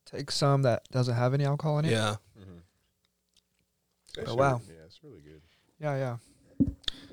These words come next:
Speaker 1: Well, if you guys recommend any eggnog, let us know in the comments below. But yeah, so you're watching a very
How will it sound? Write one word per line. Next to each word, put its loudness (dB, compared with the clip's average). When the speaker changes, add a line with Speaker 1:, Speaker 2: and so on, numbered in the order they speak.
Speaker 1:
Well, 0
if -2
you 4
guys 8
recommend 6
any 6
eggnog, 4
let 4
us 2
know 0
in 0
the -2
comments -2
below. 2
But 2
yeah, 10
so -2
you're 6
watching 6
a 2
very 2